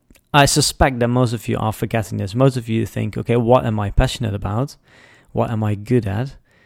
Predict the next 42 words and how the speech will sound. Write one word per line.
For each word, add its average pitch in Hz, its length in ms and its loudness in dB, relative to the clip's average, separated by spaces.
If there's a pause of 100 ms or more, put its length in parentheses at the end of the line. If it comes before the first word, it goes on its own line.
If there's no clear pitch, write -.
(760)
And 104 640 -2 (120)
what 117 440 -2
do 113 180 0
I 110 200 0 (180)
wanna 117 320 -2
build? 120 480 0 (120)
What 139 160 4
do 131 100 2
I 120 100 4
wanna 117 260 0
build 113 260 0
a 110 40 -2
business 107 460 -2
around?" 98 320 -6
Right? 120 140 -4
And 110 200 -2
you 110 100 -4
start 123 320 -2
from 113 240 -8
there. 110 200 -4
But 147 180 -10
that - 220 -8
can 151 200 0
be 123 160 4
really 139 500 2
hard, 113 380 0 (300)
because 127 260 -2
if 143 240 -2
you 196 160 4
are 151 80 8
passionate 131 520 2
or 123 140 -2
if 123 200 -4
you're 160 120 0
good 123 220 -2
at 117 100 0
something 110 560 -8 (800)
that 131 180 0
the 135 80 -2
market 131 340 0
doesn't 120 400 2
need, 135 360 0